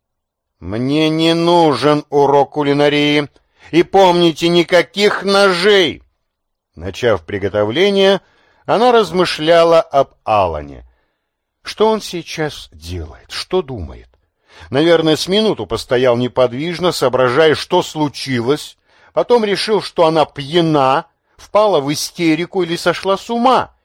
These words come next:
и вернулся к своим книгам. Нет,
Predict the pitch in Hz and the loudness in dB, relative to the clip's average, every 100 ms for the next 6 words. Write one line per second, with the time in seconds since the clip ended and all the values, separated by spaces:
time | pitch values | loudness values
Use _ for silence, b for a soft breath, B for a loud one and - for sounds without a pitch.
0 | _ 135 147 156 156 214 202 214 - 185 | _ -6 0 0 0 -2 -2 -6 -6 -4
1 | 185 196 - 202 254 220 160 87 _ _ | -2 -2 -4 -4 -2 0 0 0 _ _
2 | _ _ _ _ _ _ 123 123 95 | _ _ _ _ _ _ -4 -2 -4